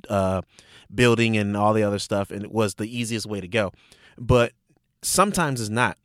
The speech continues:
So what I've done to streamline the process, so that way I know that they like what they see, is I'll either start with a wireframe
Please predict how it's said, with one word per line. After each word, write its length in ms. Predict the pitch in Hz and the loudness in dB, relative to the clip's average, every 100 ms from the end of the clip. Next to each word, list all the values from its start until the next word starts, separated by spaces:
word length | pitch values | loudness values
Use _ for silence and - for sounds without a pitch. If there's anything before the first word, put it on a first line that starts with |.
| _ _ _ _ _ | _ _ _ _ _
So 420 | - 151 143 131 | 0 2 2 0
what 260 | - 120 147 | -2 2 2
I've 160 | 170 143 | 2 2
done 340 | 147 135 127 - | 0 0 -4 -8
to 120 | 117 | -8
streamline 480 | - 160 160 139 107 | -2 -2 0 -2 -4
the 60 | |
process, 600 | - 104 98 104 101 - - _ | -2 -4 -2 -6 -6 -8 -12 _
so 180 | - 143 | -2 2
that 180 | 135 127 | 2 2
way 120 | 123 | 2
I 100 | 117 | 2
know 320 | 117 113 113 | 0 0 2
that 200 | 107 101 - | 0 -4 -4
they 280 | 113 110 | -4 -2
like 260 | 101 101 110 - | -2 -4 -4 -6
what 140 | 104 | -8
they 100 | 92 | -8
see, 480 | - - 143 107 - - _ | -8 -2 -2 -2 -8 -16 _
is 180 | - 101 117 | -10 -8 0
I'll 240 | 139 147 - | 2 2 -2
either 440 | 151 131 120 117 113 | -4 -2 0 0 -4
start 280 | - 135 | 0 0
with 160 | 110 104 | -2 -6
a 100 | 98 | -6
wireframe 680 | 92 107 127 120 135 123 | -2 0 -2 -2 -4 -4